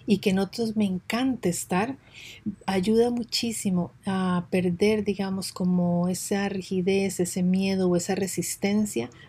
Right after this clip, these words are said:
al proceso de autoconocimiento.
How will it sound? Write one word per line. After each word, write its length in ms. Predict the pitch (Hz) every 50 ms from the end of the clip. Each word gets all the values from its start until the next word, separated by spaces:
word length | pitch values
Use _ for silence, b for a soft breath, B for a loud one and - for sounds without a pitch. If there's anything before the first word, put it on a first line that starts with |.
| B B B B B
al 300 | - 196 196 202 220 220
proceso 600 | - - 185 185 175 - 180 175 175 - 202 202 -
de 180 | 185 170 180 175
autoconocimiento. 1120 | 170 170 175 170 180 175 - 180 170 165 - - 170 175 180 180 175 175 185 - - -